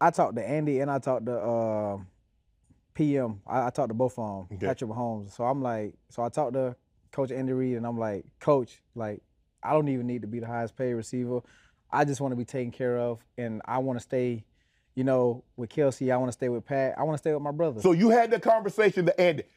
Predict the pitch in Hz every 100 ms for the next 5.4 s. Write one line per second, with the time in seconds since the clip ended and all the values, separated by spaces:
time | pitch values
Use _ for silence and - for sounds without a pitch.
0 | - 151 131 147 170 185 190 196 185 180
1 | 180 208 208 202 202 147 147 147 - 127
2 | 131 135 101 - 180 185 196 226 196 214
3 | 202 190 202 175 170 175 185 196 190 180
4 | 180 151 - 202 202 185 185 180 156 170
5 | 165 165 160